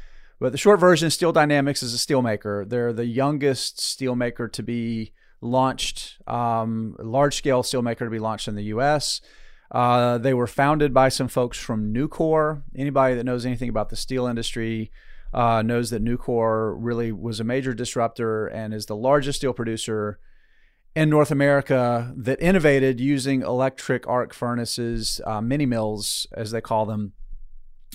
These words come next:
um, versus these large blast furnace, uh, steel facilities. And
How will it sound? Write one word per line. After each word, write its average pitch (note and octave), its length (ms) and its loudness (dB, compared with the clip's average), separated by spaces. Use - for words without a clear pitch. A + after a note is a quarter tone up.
um, C3 460 0
versus C#3 480 0
these B2 220 -2
large B2 540 0
blast A#2+ 360 0
furnace, A#2 600 -4
uh, B2+ 220 2
steel E3+ 280 0
facilities. B2+ 920 0
And D#3 540 4